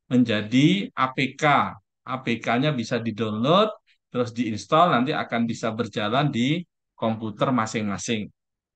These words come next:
Nah, nanti, eh, ini bisa ditambahi, berarti ditambahi lagi alamat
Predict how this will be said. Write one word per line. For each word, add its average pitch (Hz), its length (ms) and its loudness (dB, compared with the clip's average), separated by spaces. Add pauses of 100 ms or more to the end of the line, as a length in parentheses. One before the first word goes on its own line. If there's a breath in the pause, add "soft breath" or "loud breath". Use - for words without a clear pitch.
(800)
Nah, 120 160 4
nanti, 131 480 2 (560 soft breath)
eh, 120 500 2 (140)
ini 156 160 -2
bisa 170 240 0
ditambahi, 160 960 2
berarti 117 320 -4
ditambahi 127 560 2
lagi 165 400 0
alamat 127 480 0